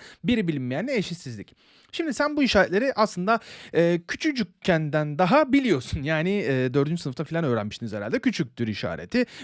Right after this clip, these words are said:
büyüktür işareti, büyük eşittir ya da işte şurada küçüktür, küçük eşittir vesaire. Bunları anlatmayacağım. Genel kalıbımız yalnız şudur. A x artı B'dir, tamam mı? A x artı B demek ne demektir? Birinci derecedendir. Ne-, nereden anlıyorsunuz hocam birinci derece olduğunu? Çünkü burada bakın x'in yani bilinmeyenin tepesinde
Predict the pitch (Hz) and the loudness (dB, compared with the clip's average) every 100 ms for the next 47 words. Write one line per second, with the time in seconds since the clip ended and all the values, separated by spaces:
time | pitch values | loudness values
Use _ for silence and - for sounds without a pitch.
0 | - 233 208 - 139 120 113 101 104 196 | 2 4 4 4 2 2 0 -2 -4 -2
1 | 196 196 170 170 117 - 214 151 156 135 | 2 2 2 0 -2 -2 2 2 2 0
2 | 156 147 104 156 - - - 143 - - | -2 -8 -8 -8 -10 -16 -8 -10 -8 -12
3 | 160 135 - - 170 139 - 110 226 - | -4 -4 -4 -4 -2 -2 -2 -4 -4 -6
4 | - 262 143 180 180 156 113 110 226 - | -6 -2 2 4 4 2 0 2 2 0
5 | - 143 196 294 320 - 247 185 170 143 | -14 2 2 4 0 0 2 2 -2 -2
6 | 135 202 302 - 226 156 262 - 190 135 | -2 -2 -4 -4 -2 0 -2 4 4 4
7 | 120 - 160 135 - 196 160 135 90 - | 0 -2 0 0 -2 -2 0 0 -4 -4
8 | 190 247 117 98 - - - 269 262 - | -2 0 -2 -6 -12 -6 2 4 2 2
9 | 180 160 151 131 120 110 107 107 247 208 | 0 0 -2 -2 -2 -2 -6 -2 0 2
10 | 147 - 233 220 226 202 165 131 113 117 | 0 -2 -2 0 0 -2 -2 -2 -2 -6
11 | 107 110 285 - - - 185 233 208 185 | -8 -4 -4 -4 -20 -2 2 2 2 2
12 | 247 226 190 180 156 135 - 165 143 127 | 2 2 0 2 -2 -4 -6 -2 -2 -2
13 | 123 123 123 123 139 127 120 120 110 127 | -2 0 -2 0 -2 -2 0 0 0 -2
14 | 262 277 262 226 220 214 208 190 - 165 | -2 -2 -4 -2 0 2 2 0 -2 -4
15 | 156 - 139 135 135 123 254 262 170 123 | -2 -2 0 0 0 0 0 0 0 0
16 | 123 220 175 175 202 | 0 0 0 0 2